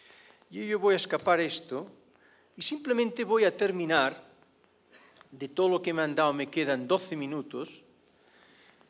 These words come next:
voy a terminar diciéndole, bueno, esto está muy bien cuando uno vive, pues, en Chicago,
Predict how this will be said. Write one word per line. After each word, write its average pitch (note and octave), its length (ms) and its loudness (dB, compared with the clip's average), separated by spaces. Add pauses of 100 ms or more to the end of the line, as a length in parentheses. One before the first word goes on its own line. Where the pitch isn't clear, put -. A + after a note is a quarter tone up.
(260)
voy C4 140 2
a C#4+ 100 -2
terminar F#3 800 2 (220)
diciéndole, G3+ 640 0
bueno, G#3+ 220 0
esto G#3+ 180 -6
está - 200 -4
muy F#3+ 160 -2
bien F3 320 -2 (800)
cuando E3 240 -2
uno F#3+ 220 0
vive, F3+ 380 0
pues, E3+ 180 -6
en D3 140 -6
Chicago, B2 600 -2